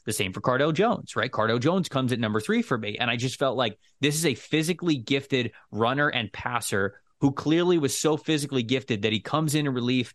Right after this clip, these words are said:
of J T Barrett, I believe, right, when he got hurt, and just catapults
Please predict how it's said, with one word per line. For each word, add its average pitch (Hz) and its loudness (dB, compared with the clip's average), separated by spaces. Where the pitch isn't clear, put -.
of 120 0
J 120 0
T 120 -8
Barrett, 110 2
I 98 0
believe, 101 0
right, 110 2
when 110 -2
he 110 0
got 107 0
hurt, 117 0
and 131 0
just 143 0
catapults - 0